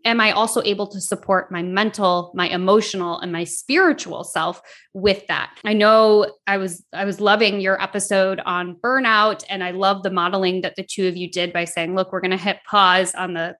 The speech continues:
the <laughs> Therapy Reimagined conference." We also have to build in time off and time for restoration. There is a study that says we need, I think, oh shoot, I'm gonna botch it now. I think it's eight or ten consecutive days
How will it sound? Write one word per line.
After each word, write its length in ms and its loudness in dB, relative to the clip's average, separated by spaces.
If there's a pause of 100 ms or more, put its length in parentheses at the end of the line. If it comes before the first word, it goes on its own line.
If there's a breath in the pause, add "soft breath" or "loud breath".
the 100 0
<laughs> 160 -10
Therapy 320 0
Reimagined 920 0
conference." 580 -4 (320 loud breath)
We 300 2
also 360 2
have 220 0
to 100 -2
build 380 2
in 300 -6
time 500 -2 (180)
off 460 2
and 120 0
time 300 -4
for 160 -6
restoration. 960 -2
There 160 4
is 160 0
a 80 0
study 380 0
that 160 -4
says 320 -2
we 200 -4
need, 320 -2 (400 soft breath)
I 40 -20
think, 300 -10
oh 120 -6
shoot, 280 -8
I'm 120 -10
gonna 160 -6
botch 300 -8
it 60 -8
now. 260 -6
I 60 -6
think 180 2
it's 200 -6
eight 260 4
or 100 6
ten 400 0
consecutive 680 0
days 260 0